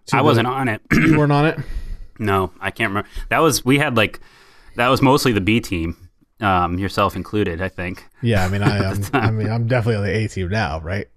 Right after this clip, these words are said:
Speaker 1: Like,
Speaker 2: Well, <laughs> yeah. <laughs> I guess so. <laughs> 'Cause none of the other guys would come back. We called them all, <laughs> and then we cut to you.
Speaker 1: Uh, <laughs> fucking pricks.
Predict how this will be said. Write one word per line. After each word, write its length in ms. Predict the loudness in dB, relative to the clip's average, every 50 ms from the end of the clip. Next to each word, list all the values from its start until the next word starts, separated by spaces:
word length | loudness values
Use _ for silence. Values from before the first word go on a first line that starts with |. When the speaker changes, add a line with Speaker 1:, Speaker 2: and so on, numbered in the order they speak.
| -18
Speaker 1:
Like, 200 | -14 -14 -14 -8 -2
Speaker 2:
Well, 240 | 2 2 2 2 2 -2 -4 -4 -6 -16
<laughs> 300 | -20 -4 -4 -4 -2 0
yeah. 100 | -2 -2 -2 -4 -18 -18 -20 -20 -20 -10 -10
<laughs> 340 | -10 -10 -10 -14 -16 -10 -6
I 60 | -6
guess 400 | -2 0 2 0 0 -2 -6 -20 _ _
so. 320 | -8 -8 -6 -6 -12 -12 -12
<laughs> 960 | -16 -16 -14 -12 -10 -10 -10 -10 -12 -12 -12 -12 -12 -12 -12 -10 -12 -12 -6
'Cause 320 | -2 -2 -2 -2 -2 -8 -8 -8 -8 -2 0
none 140 | 2 4 6
of 60 | 6
the 80 | 6
other 180 | 4 4 4 2
guys 240 | 2 2 0 0 -2
would 120 | -4 0
come 160 | 2 2 2
back. 260 | 4 2 2 0 2 0
We 100 | -2 0
called 320 | 2 4 4 4 4 2 -2 -2
them 120 | 0 -2 -2 0 0
all, 160 | -2 -2 -2 -6 _ _ _
<laughs> 160 | -20 -10 -4
and 120 | 0 2
then 120 | 2 4 2
we 100 | 2 2
cut 200 | 0 -2 -2 0
to 80 | -2 -2
you. 240 | 0 0 0 -2 -4 _ _ -20 -8 -4
Speaker 1:
Uh, 360 | -2 0 2 2 2 0 0 -2 -4 -12 -18 -20 _ -20 -20 -20
<laughs> 440 | -20 -20 -20 _ -18 -18 -12 -2
fucking 460 | -2 -2 -2 -2 -6 -6 -6 -8 -8 -8 -10 -16 _
pricks. 580 | -4 -4 -4 -4 -10 -20 _ _ -20 -20 _